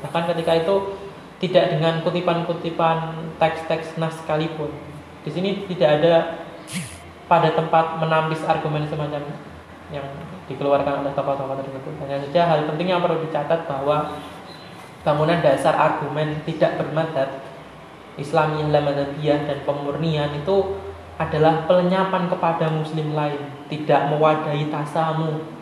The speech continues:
dan sejenisnya, dan tidak melihat kemungkinan adanya bid'ah hasanah.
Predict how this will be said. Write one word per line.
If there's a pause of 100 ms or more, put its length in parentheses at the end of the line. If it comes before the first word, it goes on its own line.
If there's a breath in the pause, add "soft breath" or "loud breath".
(100)
dan
sejenisnya,
dan
tidak (200)
melihat (160)
kemungkinan
adanya
bid'ah
hasanah.